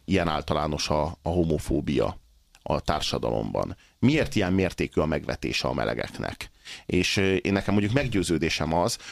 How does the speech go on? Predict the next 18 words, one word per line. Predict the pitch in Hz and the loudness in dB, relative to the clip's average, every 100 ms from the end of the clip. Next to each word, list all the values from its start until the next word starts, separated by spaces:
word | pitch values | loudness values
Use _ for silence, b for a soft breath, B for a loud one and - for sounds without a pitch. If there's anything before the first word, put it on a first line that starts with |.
| B | B
hogy | 101 | 2
mindenfajta | 156 - 85 - 82 82 87 | 4 4 0 0 -2 0 -2
gyűlöletnek | 90 90 85 87 95 - 87 | 0 2 2 2 -2 -6 -6
a | 80 | -4
hátterében | 80 - 87 87 82 87 | -4 -2 -2 0 0 -2
a | |
félelem | - 85 65 60 73 | -2 -2 0 0 -2
áll. | 50 50 - B B | -2 -4 -6 B B
Szerintem | - 95 101 101 101 104 B - | -2 2 2 2 0 -2 B 0
nem | 110 113 | 2 4
létezik | 98 - 85 87 82 | 2 0 -2 -2 -2
gyűlölet | 90 80 78 78 - | 0 2 2 0 -4
félelem | 80 69 65 69 | -4 -2 -2 -2
nélkül. | 76 60 - 60 - B B | -2 -2 -2 -4 -4 B B
Szerintem | - 95 107 98 | 0 2 2 2
az | 95 - | 0 2
alapvető | 104 101 - 95 - 95 | 2 2 0 -2 2 2
érzés, | 87 90 90 98 113 - | 2 0 2 2 2 -4